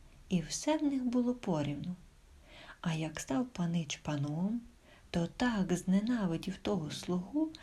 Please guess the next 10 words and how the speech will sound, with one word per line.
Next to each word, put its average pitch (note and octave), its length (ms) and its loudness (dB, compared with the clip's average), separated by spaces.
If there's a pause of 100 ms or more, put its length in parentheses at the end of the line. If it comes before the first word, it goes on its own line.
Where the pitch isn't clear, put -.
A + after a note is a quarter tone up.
(160)
що - 280 -2
давай A#3 360 2
загадувать C4 840 0
та A#3+ 120 0
вигадувать, D#3+ 800 -2 (340)
щоб G#3 380 -2
звести E3 520 0
його F3 240 0
зі G3 160 0
світу. C#3+ 520 -2